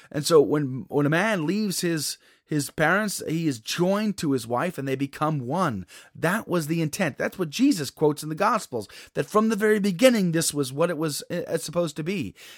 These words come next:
But through the evil line of Cain, through his si-, uh, sin and selfishness, Lamech takes on for himself more than one wife.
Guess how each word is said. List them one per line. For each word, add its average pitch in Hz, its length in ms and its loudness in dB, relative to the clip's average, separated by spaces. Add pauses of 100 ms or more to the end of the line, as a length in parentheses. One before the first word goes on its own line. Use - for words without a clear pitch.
(120)
But - 160 -4
through 240 360 2
the 208 280 0
evil 190 280 2
line 185 360 0
of 165 160 -4
Cain, 196 400 -4
through 160 240 -2
his 139 120 0
si-, - 340 -4
uh, 165 140 0
sin 208 400 -2
and 143 200 -6
selfishness, 143 760 -2 (280)
Lamech 170 500 2
takes - 340 -4
on 151 240 0
for 143 140 -4
himself 127 380 -2
more 131 280 0
than 131 160 -2
one 120 240 -4
wife. 92 300 -8